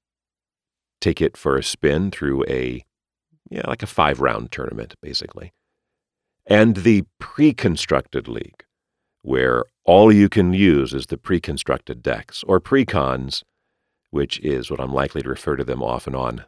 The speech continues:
throughout the episode. The eleventh season of the league is down to the finals.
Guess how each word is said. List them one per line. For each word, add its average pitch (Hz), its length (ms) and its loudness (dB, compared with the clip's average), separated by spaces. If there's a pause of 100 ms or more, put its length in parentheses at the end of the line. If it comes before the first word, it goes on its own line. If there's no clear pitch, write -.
(160)
throughout 60 280 -8
the 62 140 -8
episode. - 480 -12 (1700)
The 95 220 2
eleventh 107 720 4 (300)
season 101 440 4
of 80 140 0
the 82 100 0
league 87 460 2 (480)
is 64 220 -4
down 80 300 0
to - 40 -8
the - 80 -10
finals. 78 680 -2